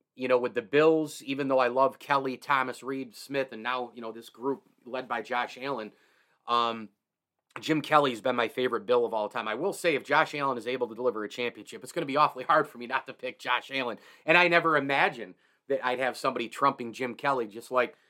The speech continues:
I had somebody trumping Don Mattingly in baseball, but hey, Derek Jeter came along. Um, but it's not like it's, it's one and four, it's one and one A. I mean, it, Mattingly, it's just, he's so, he's, he's up there. He's, he's, he's, you know, it's Mattingly and Jeter for me for, um,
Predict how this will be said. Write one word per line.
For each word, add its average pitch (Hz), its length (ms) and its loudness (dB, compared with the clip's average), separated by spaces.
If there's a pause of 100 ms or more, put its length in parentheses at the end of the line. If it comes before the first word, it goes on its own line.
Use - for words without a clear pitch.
(140)
I 127 120 -4
had 135 180 -2
somebody 117 340 -6
trumping 120 400 -6
Don 113 260 -2
Mattingly 113 420 -2
in 104 60 -8
baseball, 113 440 0
but 101 100 -8
hey, 127 140 -2
Derek 110 320 -8
Jeter 135 280 -8
came 104 200 -10
along. 98 300 -6 (320)
Um, 110 420 -2
but 165 120 4
it's - 160 -6
not 123 220 -4
like 104 160 -12
it's, - 220 -12
it's 117 160 -12
one 110 320 0
and 101 180 -8
four, 101 500 -2
it's 101 220 -12
one 113 280 0
and 101 160 -8
one 107 180 -2
A. 92 280 -6
I 90 40 -14
mean, 101 140 -12
it, 101 80 -14
Mattingly, 107 520 -6
it's - 720 -20 (200)
just, - 260 -8
he's 101 140 -16
so, 117 300 -2 (300)
he's, 120 260 -12
he's 127 220 -8
up 131 180 -2
there. 92 200 -10
He's, 98 160 -14
he's, 107 220 -16
he's, 110 280 -16
you 117 60 -16
know, 104 120 -4
it's 104 100 -8
Mattingly 113 380 -4
and 101 80 -10
Jeter 120 240 -8
for 110 140 -14
me 101 140 -12
for, 107 260 -10 (400)
um, 110 400 -4